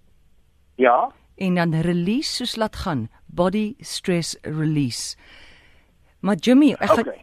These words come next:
Speaker 2: ek gaan jou nou groet, maar ek wil jou sê, dis wonderlik dat jy so besorgd is oor jou vrou, né? Dis wonderlik.
Speaker 1: Ja.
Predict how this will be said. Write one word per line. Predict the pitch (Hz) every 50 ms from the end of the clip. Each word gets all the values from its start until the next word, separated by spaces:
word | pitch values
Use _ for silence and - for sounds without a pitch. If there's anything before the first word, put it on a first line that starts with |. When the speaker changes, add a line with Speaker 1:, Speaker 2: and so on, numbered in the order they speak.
| -
Speaker 2:
ek | 233 -
gaan | - 277 277
jou | 302 302
nou | 302 277
groet, | - 269 - -
maar | 254 240
ek | 226
wil | 226 247 247 226
jou |
sê, | - 269
dis | 226 254 240 208
wonderlik | 220 226 262 277 269 285 -
dat | 254 - -
jy | 214 190
so | - 233
besorgd | 202 214 - - 226 202 185 - - 196
is | 165 - -
oor | 170 160
jou | 156 151 131
vrou, | - - - 131 117 117
né? | 117 113 113 151 156 - _ _
Dis | - 196 - 175
wonderlik. | 175 170 170 165 160 139 123 110 - _ - _ _ _ _ _ _ _ _ _ _ _ _ _ _ -
Speaker 1:
Ja. | 120 117 104